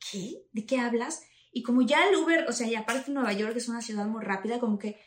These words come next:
Luis me dijo, "No, ¿de qué hablas? Súbete, súbete, súbete", ¿no? Y entonces como que a fuerzas me subí, todavía yo seguí viendo a la segunda persona, me senté y me dice Luis,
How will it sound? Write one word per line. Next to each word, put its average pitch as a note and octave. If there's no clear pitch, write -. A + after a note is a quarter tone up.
Luis C#4+
me C#4
dijo, D4
"No, E4+
¿de A#4
qué G4
hablas? G4
Súbete, F4+
súbete, F4+
súbete", -
¿no? A3
Y B3+
entonces D#4+
como F#4
que B3+
a B3
fuerzas F4
me D4+
subí, A#3+
todavía G4
yo F#4
seguí C#4
viendo C#4+
a C#4+
la B3
segunda A#3
persona, G#3+
me A#3
senté C4
y B3
me A#3
dice A#3+
Luis, B3+